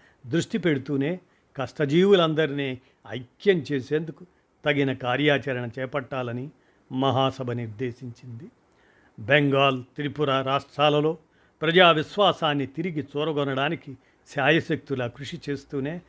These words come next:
మిగిలిన రాష్ట్రాల్లో పార్టీ ప్రభావాన్ని త్వరితంగా విస్తరింపజేయడానికి కృషి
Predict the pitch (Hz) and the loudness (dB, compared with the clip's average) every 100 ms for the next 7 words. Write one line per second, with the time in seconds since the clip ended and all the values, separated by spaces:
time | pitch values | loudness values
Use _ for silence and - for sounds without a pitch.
0 | _ - - 135 170 170 170 165 156 156 | _ -18 -2 4 6 8 6 6 6 4
1 | - - 151 147 147 160 - _ _ 139 | 2 -2 0 0 -2 -4 -10 _ _ -2
2 | 156 165 - 165 143 143 135 143 151 139 | 0 -2 -4 -4 -4 -4 0 4 4 4
3 | 135 131 139 143 _ _ _ _ _ 165 | 0 -2 -6 -10 _ _ _ _ _ 2
4 | 180 214 208 180 151 143 123 - 180 185 | 2 4 4 4 4 2 0 -4 -4 -4
5 | 139 139 131 123 131 160 - 120 120 - | -4 -6 -4 -4 -4 -4 -8 -14 -14 -12